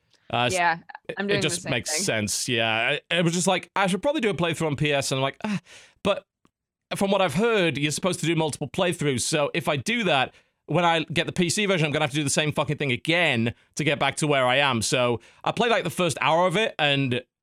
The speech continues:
Speaker 1: it, it was enough for me to get, like, an initial impression of it, and I'm just gonna wait till tomorrow for the P C version and just play the rest there.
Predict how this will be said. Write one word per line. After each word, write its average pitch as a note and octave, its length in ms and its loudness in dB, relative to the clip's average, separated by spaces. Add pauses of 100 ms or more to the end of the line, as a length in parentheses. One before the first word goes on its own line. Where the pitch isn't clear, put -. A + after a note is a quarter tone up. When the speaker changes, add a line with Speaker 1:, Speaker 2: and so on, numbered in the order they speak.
(120)
Speaker 1:
it, C#3+ 200 -2
it D#3+ 120 0
was D3+ 160 0
enough D3+ 160 2
for - 120 -6
me C#3+ 100 0
to B2+ 80 -2
get, B2+ 180 -2
like, B2+ 180 0
an A#2+ 160 -2
initial C3 320 0
impression D#3 380 -2
of F3 80 0
it, F3+ 240 -2
and B2 600 -2
I'm B2+ 120 -2
just C3+ 160 -4
gonna B2 120 0
wait A#2 280 -2
till A#2 180 -2
tomorrow A2 400 0
for A2+ 160 -6
the G2+ 300 -2 (420)
P B2+ 160 -2
C C3+ 220 -2
version C3 360 0
and A#2 140 -2
just A#2+ 220 -2
play A#2 180 -2
the A2 80 -2
rest A2 300 -4
there. C#3+ 280 0